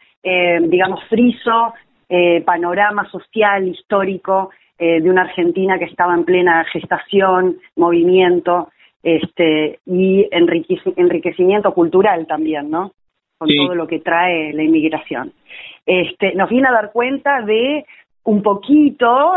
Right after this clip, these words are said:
Speaker 1: eh, la historia del propio autor, porque también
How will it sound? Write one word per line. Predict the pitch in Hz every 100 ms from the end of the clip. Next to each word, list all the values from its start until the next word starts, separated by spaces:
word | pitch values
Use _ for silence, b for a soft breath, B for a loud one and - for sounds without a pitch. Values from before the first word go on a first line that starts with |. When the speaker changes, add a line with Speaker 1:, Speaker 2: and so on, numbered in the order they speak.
| 269
Speaker 1:
eh, | 202 185 180 175 170 170
la | 185 185 185
historia | 190 _ 285 320 254 190 180 190
del | 180 185
propio | 214 254 220 185
autor, | 185 311 262 190
porque | - 165 180
también | 165 170 185 202 196